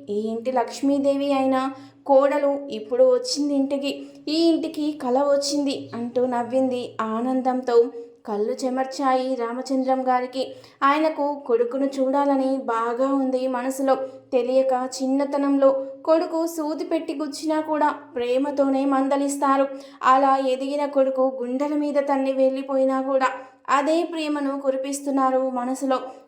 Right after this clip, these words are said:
రామచంద్రం గారు. అమూల్యకు ఆ ఇంటి వాతావరణం ఎంతో నచ్చింది. తల్లిని చూసినప్పుడు ఏదో ఒక అనర్వచీయమైన ఆనందం కలిగింది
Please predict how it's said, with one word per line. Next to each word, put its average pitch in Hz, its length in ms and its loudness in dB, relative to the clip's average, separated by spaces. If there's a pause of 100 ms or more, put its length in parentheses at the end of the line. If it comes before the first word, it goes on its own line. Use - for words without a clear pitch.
రామచంద్రం 254 800 0
గారు. 254 240 2 (380)
అమూల్యకు 320 840 0
ఆ 208 160 -2
ఇంటి 262 340 -4
వాతావరణం 285 720 0
ఎంతో 277 380 -2
నచ్చింది. 285 760 -2
తల్లిని 240 420 -4
చూసినప్పుడు 269 600 0 (360)
ఏదో 294 300 4
ఒక 330 280 2
అనర్వచీయమైన 294 1500 0 (360)
ఆనందం 285 500 2
కలిగింది 277 800 0